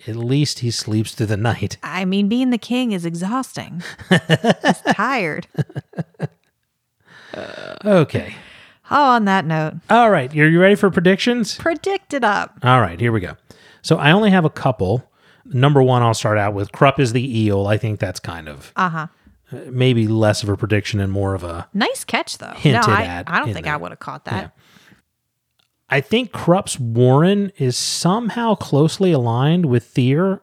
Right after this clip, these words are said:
Speaker 1: and Tattersail in
Speaker 2: Mm-hmm.
Speaker 1: some way, um, because it's opposed to Shadow, or it appears to be, and also 'cause Krupp was sort of the one chosen to be there,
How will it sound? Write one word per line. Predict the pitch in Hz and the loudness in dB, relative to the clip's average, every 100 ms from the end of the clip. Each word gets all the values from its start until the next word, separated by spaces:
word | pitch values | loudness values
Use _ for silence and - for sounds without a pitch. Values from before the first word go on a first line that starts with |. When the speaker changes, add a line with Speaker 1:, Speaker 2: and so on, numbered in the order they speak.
| _ | _
Speaker 1:
and | 131 | -10
Tattersail | 117 127 120 147 190 196 226 - _ _ _ _ _ | -6 -4 -2 -2 -2 -2 -4 -10 _ _ _ _ _
in | 180 | -6
Speaker 2:
Mm-hmm. | 160 165 | 0 2
Speaker 1:
some | 175 190 190 | 2 0 0
way, | 190 202 175 _ _ _ _ _ - | 0 -2 -4 _ _ _ _ _ -6
um, | 131 123 120 113 | 0 2 2 -2
because | 110 - 135 | -2 0 2
it's | 120 113 - - _ _ _ 165 - | 2 -2 -6 -10 _ _ _ -20 -14
opposed | - - - 165 165 165 156 131 - - | -12 -4 2 4 4 4 2 -2 -10 -8
to | - 131 127 123 117 | -2 0 2 0 -2
Shadow, | - - - 160 156 156 104 95 95 | -4 -6 -4 0 2 2 0 0 0
or | 113 | 0
it | 120 147 | -2 -6
appears | 113 160 156 165 | -4 0 2 2
to | - | 0
be, | 95 92 87 101 _ - - - | -4 -4 -6 -10 _ -20 -16 -2
and | 185 | 0
also | 220 196 180 | 2 2 0
'cause | - 156 127 - | 2 0 0 -8
Krupp | - 151 147 | -4 -2 0
was | 127 | -4
sort | - 131 | 0 0
of | 113 | 0
the | |
one | 113 113 120 123 120 117 117 104 _ _ _ _ _ - | -2 0 -2 0 0 0 -2 -4 _ _ _ _ _ -12
chosen | - 131 127 123 104 107 104 | -2 2 4 4 2 0 -2
to | 98 107 | -4 -4
be | 101 110 107 | -2 0 0
there, | 101 98 95 92 | 0 -2 -4 -6